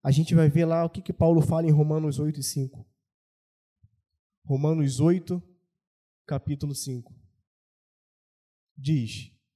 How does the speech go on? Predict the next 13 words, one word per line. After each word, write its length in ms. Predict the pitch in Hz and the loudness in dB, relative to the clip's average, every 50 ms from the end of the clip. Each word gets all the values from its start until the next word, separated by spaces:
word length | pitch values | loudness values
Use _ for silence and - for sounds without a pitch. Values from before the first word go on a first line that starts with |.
| _ _ _ _ _ _ - | _ _ _ _ _ _ -2
"Os 160 | 151 156 - | -2 -2 -2
que 160 | - 185 180 | -2 -2 0
vivem 460 | 151 135 143 214 254 262 226 240 220 - | 0 2 2 2 2 2 0 -2 -2 -2
segundo 440 | - - 190 180 160 170 190 180 | -4 -2 0 -2 0 -2 -2 -2
a 80 | 175 160 | -2 -2
carne 640 | 160 - 156 147 143 143 135 120 113 113 113 120 - _ | -4 -4 -4 0 0 2 0 0 -2 -4 -6 -8 -10 _
se 240 | - - - - 180 196 | -10 -8 -6 -4 -2 -2
inclinam 680 | 196 190 175 - - 175 190 214 233 247 240 226 214 202 | -2 -2 -4 -2 0 0 2 2 2 4 4 4 4 4
para 240 | 214 185 175 165 | 4 4 4 4
as 140 | 165 160 - | 2 2 -2
coisas 340 | - - 175 180 165 165 170 | -2 0 2 2 2 2 0
da 140 | 156 151 147 | 0 0 0
carne 480 | - - 139 127 123 120 117 117 117 | -2 -2 -4 -2 -2 -2 -4 -6 -10